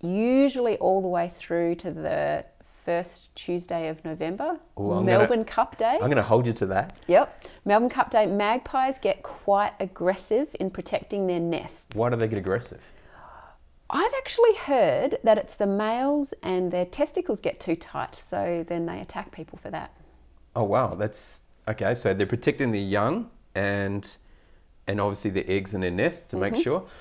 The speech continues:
Speaker 2: And so what do they do? They, they swoop down, they get pretty close to you. Quite often they peck you on the neck or
Speaker 1: Yeah,
Speaker 2: have
Speaker 1: peck
Speaker 2: a
Speaker 1: you on the
Speaker 2: crack
Speaker 1: neck.
Speaker 2: at the helmet?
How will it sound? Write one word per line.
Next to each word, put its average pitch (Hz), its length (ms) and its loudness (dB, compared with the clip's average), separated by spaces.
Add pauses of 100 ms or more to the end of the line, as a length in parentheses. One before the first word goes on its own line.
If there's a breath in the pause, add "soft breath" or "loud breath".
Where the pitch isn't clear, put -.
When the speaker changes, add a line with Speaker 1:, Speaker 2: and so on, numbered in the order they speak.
(140 loud breath)
Speaker 2:
And 113 100 2
so 147 100 -2
what 143 160 4
do 131 60 2
they 135 60 2
do? 123 80 6
They, 95 180 4
they 110 160 2
swoop - 380 0
down, 110 180 2
they 110 60 -2
get 107 160 -6
pretty 117 160 -4
close 107 320 2
to 113 80 -4
you. 110 100 2 (140)
Quite 113 180 6
often 113 320 4
they 98 320 -2 (160)
peck 123 220 -2
you 120 80 4
on 107 80 4
the 104 80 2
neck 123 320 0
or 101 300 6
Speaker 1:
Yeah, 277 160 10
Speaker 2:
have 269 100 0
Speaker 1:
peck - 160 2
Speaker 2:
a - 20 4
Speaker 1:
you 320 60 6
on 277 80 4
the - 20 4
Speaker 2:
crack 220 120 6
Speaker 1:
neck. 220 160 0
Speaker 2:
at - 40 -6
the 110 120 2
helmet? 120 340 -4